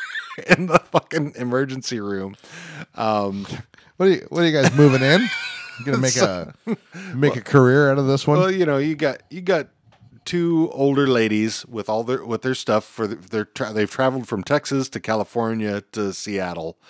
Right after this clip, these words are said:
Speaker 1: So they've got, you know, bags, uh, purses, they've got C pap machines, uh, all the things that you gotta have when, you know. <laughs>
Speaker 2: When you're an
Speaker 1: So,
Speaker 2: oldster and
Speaker 1: yeah.
Speaker 2: you're traveling.
Speaker 1: Right. So, uh, so they get there, and so finally,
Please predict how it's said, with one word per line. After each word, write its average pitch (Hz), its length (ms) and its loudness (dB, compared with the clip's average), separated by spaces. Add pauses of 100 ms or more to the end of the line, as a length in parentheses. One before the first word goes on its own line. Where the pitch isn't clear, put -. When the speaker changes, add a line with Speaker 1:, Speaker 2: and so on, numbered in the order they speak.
(320)
Speaker 1:
So - 140 -10
they've 190 180 0
got, 147 260 0 (380)
you 131 100 -4
know, 92 160 -6
bags, 101 560 0 (260)
uh, 98 440 -6
purses, 104 580 -2 (200)
they've 101 140 -4
got 87 240 -6
C 120 200 -6
pap 107 320 -2
machines, 98 560 -4 (380)
uh, 87 600 -4
all 113 140 -4
the 95 100 -8
things 107 300 -2
that 104 180 -8
you 104 140 -8
gotta 101 180 0
have 95 440 -2 (200)
when, 95 500 -10
you 92 100 -12
know. 85 220 -14
<laughs> - 60 -20 (400)
Speaker 2:
When 139 140 0
you're 143 160 4
an 139 60 2
Speaker 1:
So, 131 100 4
Speaker 2:
oldster 127 640 2
and 151 120 -2
Speaker 1:
yeah. 107 100 2
Speaker 2:
you're 123 100 0
traveling. 85 500 -4 (300)
Speaker 1:
Right. 104 240 -2 (160)
So, 110 560 0
uh, 101 400 -2
so 139 180 -6
they 147 140 -2
get 113 240 -4
there, 101 320 0
and 101 480 -8
so 110 160 -6
finally, 113 720 -4